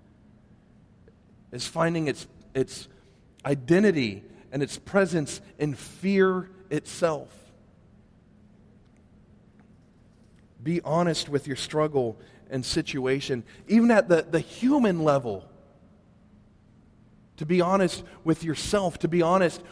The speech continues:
with those around you, to be honest with your spouse, with your family,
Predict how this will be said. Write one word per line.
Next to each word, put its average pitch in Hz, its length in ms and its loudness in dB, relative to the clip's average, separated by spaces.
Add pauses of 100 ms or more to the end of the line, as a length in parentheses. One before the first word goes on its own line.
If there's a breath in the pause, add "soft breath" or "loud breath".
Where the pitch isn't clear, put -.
with 165 160 0
those 165 240 4
around 180 320 2
you, 160 80 0
to 165 160 -2
be 180 200 0
honest 175 520 0 (640 soft breath)
with 143 180 -2
your 147 80 -8
spouse, 160 500 -4
with 147 160 -4
your 131 100 -8
family, 160 580 -4